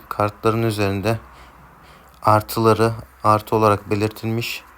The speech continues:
eksi taraflarda çizgilidir. Şu görmüş olduğunuz kışı-, kısım eksi, düz tarafı artı bu kondansatörün.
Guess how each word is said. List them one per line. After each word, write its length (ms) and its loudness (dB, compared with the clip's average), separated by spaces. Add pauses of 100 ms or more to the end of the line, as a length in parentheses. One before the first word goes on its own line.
(180)
eksi 280 -4
taraflarda 520 0
çizgilidir. 680 -4
Şu 280 -8
görmüş 320 -2
olduğunuz 340 -4
kışı-, 280 -10 (140)
kısım 320 -8
eksi, 440 -4 (360)
düz 180 -6
tarafı 340 -2
artı 400 0
bu 100 -6
kondansatörün. 720 -4